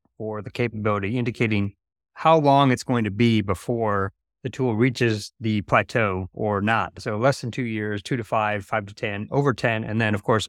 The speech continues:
obsolete before plateau. So in other words, it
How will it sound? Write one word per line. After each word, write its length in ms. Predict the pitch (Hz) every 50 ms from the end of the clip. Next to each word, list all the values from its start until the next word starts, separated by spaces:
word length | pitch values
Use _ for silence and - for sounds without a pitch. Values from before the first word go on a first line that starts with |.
| -
obsolete 480 | - 151 175 - - 139 139 151 151 -
before 320 | 110 98 - - 143 135
plateau. 500 | - - 127 110 - - 123 104 92 85 - _ _ _ _ _ _ _ _ _ - - - _ _ _ _ _ _ _ - 151
So 160 | - 165 143
in 60 | 135
other 180 | 131 143 135 131
words, 200 | 127 123 107 - _ _ _ _ _ -
it 140 | 123 117